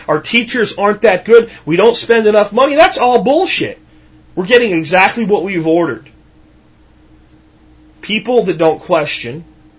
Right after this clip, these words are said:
anything. The teacher's always right, because if the teacher's always right, what happens is that teacher becomes a stand-in during the developmental phase of a child.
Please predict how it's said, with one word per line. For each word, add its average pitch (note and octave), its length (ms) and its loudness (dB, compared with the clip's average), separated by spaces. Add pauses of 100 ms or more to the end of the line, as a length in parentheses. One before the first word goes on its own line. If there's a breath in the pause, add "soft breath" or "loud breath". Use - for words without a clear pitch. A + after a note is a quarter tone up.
(580)
anything. C#3 600 -6 (340)
The - 80 -14
teacher's G3+ 480 -8
always F3+ 440 -2
right, D3 220 0
because - 180 -16
if C3+ 60 -16
the C#3+ 60 -16
teacher's C#4 500 -6
always E3 360 2
right, C#3 340 0 (580 loud breath)
what E3+ 280 0
happens A#3 540 0
is D#3+ 140 0
that D#3+ 180 -2
teacher A3+ 580 -2 (220 loud breath)
becomes E3+ 560 -2 (300 soft breath)
a D#3+ 100 2
stand-in E3+ 640 -4 (1300)
during E3+ 200 0
the D#3+ 60 -2
developmental D#3 580 2
phase C3+ 240 -4
of C3 80 -12
a B2 60 -8
child. B2 400 -2